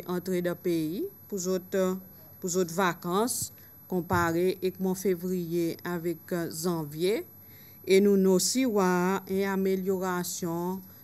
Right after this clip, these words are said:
dan reveni ki soti kote sa sektè. Euh, pou mwen mas,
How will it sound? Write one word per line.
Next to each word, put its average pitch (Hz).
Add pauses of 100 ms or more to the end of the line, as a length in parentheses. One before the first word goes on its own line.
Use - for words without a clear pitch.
dan 185
reveni 185 (500)
ki 208
soti 180 (540)
kote - (220)
sa 190
sektè. 151 (720)
Euh, 180 (160)
pou 247
mwen 240
mas, 196